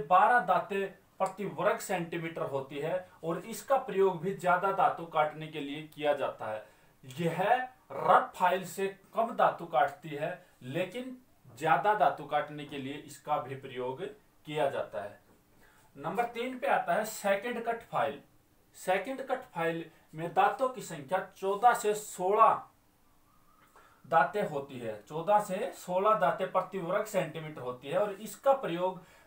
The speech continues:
कम धातु काटने के लिए प्रयोग किया जाता है। और इसके द्वारा हम जॉब का size बनाने के लिए इसका प्रयोग करते हैं,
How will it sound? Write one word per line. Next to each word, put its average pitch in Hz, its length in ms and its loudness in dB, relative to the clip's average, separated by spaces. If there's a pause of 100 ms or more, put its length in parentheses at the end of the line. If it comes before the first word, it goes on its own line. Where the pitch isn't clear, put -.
(120)
कम 254 220 0
धातु 180 300 0
काटने 160 400 -2
के 160 140 -10
लिए 147 200 -8
प्रयोग 156 460 -6 (420)
किया 170 180 4
जाता 135 340 -2
है। 104 200 -8 (340)
और 170 240 -4
इसके 269 360 2
द्वारा 185 340 6
हम 185 300 -4
जॉब 202 360 4
का 185 520 6 (140)
size 202 500 4
बनाने 175 400 0
के 165 160 -6
लिए 143 220 -6
इसका 143 300 -6
प्रयोग 147 440 -6 (320)
करते 135 320 -2
हैं, 101 280 -10